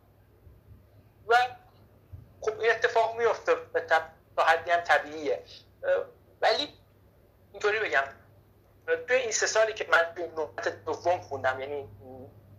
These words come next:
یا-، دهم، یازدهم، دوازدهم، دوازدهمم، اه، دو نفر رو می‌شناسم که این اتفاق براش افتاده و فکر کنم نمونه برعکسش توی مدارس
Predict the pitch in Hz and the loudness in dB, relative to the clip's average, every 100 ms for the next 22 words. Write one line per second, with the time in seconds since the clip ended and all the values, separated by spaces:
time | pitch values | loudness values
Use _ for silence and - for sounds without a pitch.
0 | - 147 143 151 147 139 147 143 139 139 | -2 0 4 4 4 0 2 4 4 4
1 | 139 180 143 - - 160 147 135 151 190 | 2 0 0 -4 -2 0 2 2 2 2
2 | 143 170 - - - - - 165 165 160 | 2 -2 -6 -20 -20 -20 -2 2 2 2
3 | 156 151 143 - - - - - - - | 2 0 0 -6 -20 -20 2 4 4 4
4 | 147 143 139 151 139 139 156 139 127 - | 2 2 -2 -2 0 -2 -2 -8 -8 -6
5 | 135 120 123 123 117 123 - 120 110 98 | -2 0 0 0 -2 -6 -6 -6 -6 -8
6 | - - - - - - - - 156 - | -14 -20 -20 -20 -20 -20 -20 -12 -10 -6
7 | - 202 - 226 220 220 - - - - | -6 -4 2 4 4 2 -14 -20 -20 -20
8 | - - 180 180 180 185 214 226 - - | -20 -10 -8 -6 -4 0 0 -2 -2 2
9 | 170 196 202 - 165 - - 170 156 156 | 4 4 0 -2 -2 -2 -4 0 0 2
10 | 160 - | 0 0